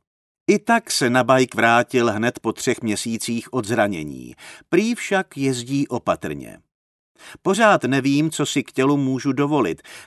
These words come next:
takže se na kole zatím spíš jen tak vozím a jezdím se synem po bikeparcích,“ říká. Člověk to musí mít v hlavě trochu srovnané.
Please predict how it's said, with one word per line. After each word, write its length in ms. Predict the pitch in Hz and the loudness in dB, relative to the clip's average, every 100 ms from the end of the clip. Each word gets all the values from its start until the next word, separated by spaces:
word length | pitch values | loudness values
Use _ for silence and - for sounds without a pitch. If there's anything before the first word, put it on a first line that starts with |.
| - | -4
takže 340 | 139 147 175 | -2 0 0
se 160 | - 143 | 0 0
na 120 | 147 | 0
kole 280 | - 156 143 | 0 0 2
zatím 400 | 143 - 147 143 | 0 0 0 0
spíš 480 | - 143 143 - | -4 -4 -4 -2
jen 180 | 139 139 | -2 -2
tak 260 | 143 123 - | 0 -2 -2
vozím 680 | 92 117 110 117 120 139 156 - - - | -4 -2 -2 -2 -2 -4 -4 -10 -16 -2
a 80 | 131 | 4
jezdím 460 | 160 139 151 147 | 4 4 2 0
se 200 | 123 156 | 2 0
synem 520 | - 160 147 147 151 147 | 0 0 2 2 0 0
po 120 | 156 | 2
bikeparcích,“ 1000 | 143 139 - 101 90 - - 73 69 - - | 2 2 2 0 0 -2 -10 -10 -10 -14 -12
říká. 720 | - 110 78 76 58 50 50 _ _ - - - | -4 -4 -4 -8 -8 -12 -18 _ _ -20 -20 -6
Člověk 400 | - 180 240 - | 2 2 2 0
to 140 | 175 | 2
musí 400 | 156 175 - 185 | 2 0 -2 -2
mít 260 | 175 170 120 | -2 -2 -2
v 60 | |
hlavě 300 | 113 143 151 | 0 2 2
trochu 320 | 151 139 - | 0 -2 -2
srovnané. 840 | 143 127 113 95 82 67 52 50 | -4 -2 -2 -4 -8 -10 -16 -20